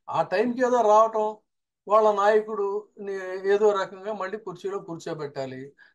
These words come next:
So వాళ్ళకి చేతనైనటువంటి సహాయం ఏమో చేయాలి. ఎంతసేపు వీళ్ళ పని ఏంటంటే, ఎం, మిగతా పిచ్చి పిచ్చి వ్యవహారాలు, సినిమాలు, ఈ బాబతు ఇదే తప్ప రాజకీయంగా అయితే వాళ్ళేం పెద్ద knowledgeable people కాదు. అందుకని ఏం చేశారంటే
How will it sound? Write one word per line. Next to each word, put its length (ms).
So 100
వాళ్ళకి 320
చేతనైనటువంటి 680
సహాయం 400
ఏమో 140
చేయాలి. 440
ఎంతసేపు 440
వీళ్ళ 220
పని 260
ఏంటంటే, 640
ఎం, 440
మిగతా 460
పిచ్చి 280
పిచ్చి 480
వ్యవహారాలు, 960
సినిమాలు, 680
ఈ 160
బాబతు 600
ఇదే 220
తప్ప 300
రాజకీయంగా 560
అయితే 200
వాళ్ళేం 300
పెద్ద 220
knowledgeable 720
people 280
కాదు. 400
అందుకని 380
ఏం 100
చేశారంటే 720